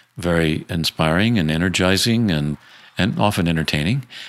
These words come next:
And, and students would say then, "Well, what can I do?" And my response has almost always been the same, that you have to decide that, that we all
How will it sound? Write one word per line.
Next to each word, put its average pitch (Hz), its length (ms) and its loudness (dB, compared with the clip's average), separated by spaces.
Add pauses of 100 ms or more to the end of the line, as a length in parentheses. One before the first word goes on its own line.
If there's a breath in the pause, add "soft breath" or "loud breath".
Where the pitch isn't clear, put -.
(140 loud breath)
And, 95 240 0
and 95 200 0
students 104 480 0
would 98 120 0
say 101 280 2
then, 98 280 0
"Well, 98 160 2
what 120 160 2
can 110 120 2
I 113 160 4
do?" 71 300 -2 (520 soft breath)
And 110 180 2
my 110 120 6
response 123 640 2
has 110 160 2
almost 117 360 2
always 113 400 2
been 110 380 2
the 101 80 2
same, 113 440 2
that 87 260 0
you 98 140 0
have 110 160 -2
to - 80 -2
decide 110 480 0
that, 78 400 0
that 95 200 0
we 98 180 0
all 110 520 2